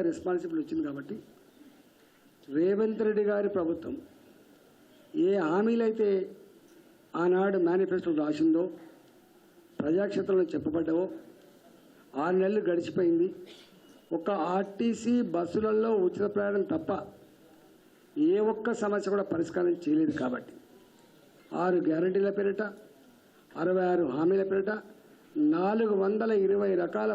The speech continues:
పనులు చేస్తామని చెప్పి హామీ ఇచ్చింది. కాబట్టి ప్రజల మధ్యలో, ప్రజాక్షేత్రంలో ఈ సమస్య, ఈ, ఈ హామీలన్నీ కూడా అమలు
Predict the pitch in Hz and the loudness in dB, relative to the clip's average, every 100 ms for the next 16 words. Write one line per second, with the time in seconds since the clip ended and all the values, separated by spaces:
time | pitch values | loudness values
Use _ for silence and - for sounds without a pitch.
0 | - 185 208 202 185 - 180 170 170 156 | 0 2 2 0 -2 0 2 2 0 -2
1 | 127 170 160 170 151 151 147 202 - - | 0 0 2 0 0 -2 -4 -8 -10 -20
2 | - - - - _ - 156 170 196 202 | -20 -20 -20 -20 _ -6 -2 0 0 2
3 | 196 196 196 190 196 208 202 170 170 185 | 2 0 0 0 2 2 0 2 2 0
4 | 175 180 180 180 180 185 196 196 - - | 0 -2 0 2 4 2 0 -4 -14 -20
5 | - _ _ _ 180 190 - 160 196 214 | -20 _ _ _ 0 0 0 -2 0 -2
6 | 214 214 - - 196 - 202 214 208 - | -2 -4 -4 -2 -2 0 0 0 0 -2
7 | - 131 160 220 233 214 208 208 180 190 | -6 -6 -2 0 0 0 0 0 0 0